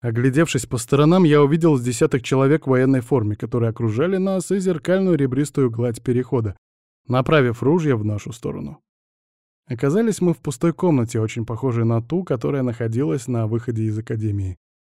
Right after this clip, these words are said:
Серые стены, дверь, расположенная напротив. Только вот количество вооруженной охраны было намного больше. Обернувшись, я не увидел двери за искажающим пространством зеркале.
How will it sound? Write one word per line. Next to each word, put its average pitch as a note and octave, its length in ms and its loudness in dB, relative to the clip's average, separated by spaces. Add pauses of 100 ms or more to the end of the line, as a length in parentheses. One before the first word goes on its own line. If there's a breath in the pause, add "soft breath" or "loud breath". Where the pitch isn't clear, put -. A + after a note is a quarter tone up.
Серые A#2+ 400 2
стены, D#3+ 380 2
дверь, B2+ 380 2
расположенная C3+ 640 2
напротив. B2 580 -4 (400)
Только C#3 280 2
вот C#3+ 160 4
количество D3 520 2
вооруженной B2+ 540 4
охраны D3+ 360 4
было B2+ 240 4
намного B2+ 400 2
больше. A#2 480 -4 (600)
Обернувшись, C3 720 0
я C3+ 200 2
не G3 120 6
увидел F#3 320 2
двери F#3 360 2
за A#2 160 2
искажающим B2+ 680 2
пространством C3 680 -2
зеркале. B2+ 520 -4